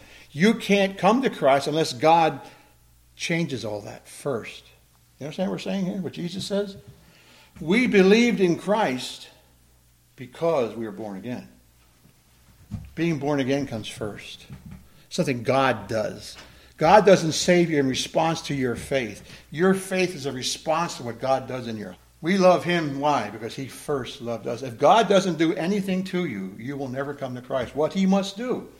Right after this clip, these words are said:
what Jesus calls being born again, is you must get a new spirit, a new heart.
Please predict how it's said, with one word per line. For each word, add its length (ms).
what 180
Jesus 320
calls 280
being 260
born 320
again, 380
is 160
you 80
must 180
get 100
a 60
new 160
spirit, 560
a 60
new 220
heart. 400